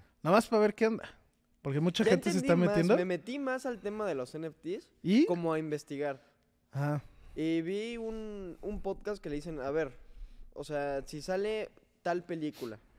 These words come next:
Speaker 2: y cada frame lo convierten en un N F T, va a haber cierto frame que se hizo meme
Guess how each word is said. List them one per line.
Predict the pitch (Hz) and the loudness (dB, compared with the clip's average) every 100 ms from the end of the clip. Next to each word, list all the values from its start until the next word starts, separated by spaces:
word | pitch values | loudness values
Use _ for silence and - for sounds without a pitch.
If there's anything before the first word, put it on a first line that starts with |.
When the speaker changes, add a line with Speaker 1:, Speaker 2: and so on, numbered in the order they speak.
| _ _ - - - _ - | _ _ -20 -20 -20 _ -12
Speaker 2:
y | - | -8
cada | 151 185 185 202 | -2 0 0 -2
frame | - 190 180 | -2 -2 0
lo | 170 143 | 0 -4
convierten | 139 143 151 185 | -2 -2 -2 -2
en | 165 | -4
un | 135 156 | -4 -6
N | 156 | -8
F | 151 - | -10 -8
T, | 165 196 - _ - 135 | -6 -6 -10 _ -12 0
va | |
a | 156 | 2
haber | 175 165 | 2 0
cierto | - 170 175 202 | -4 -4 -2 -4
frame | 175 180 180 202 269 - | -6 -4 -4 -6 -14 -14
que | 139 | -10
se | 127 | -8
hizo | 139 180 | -8 -6
meme | 170 170 165 180 | -6 -4 -6 -8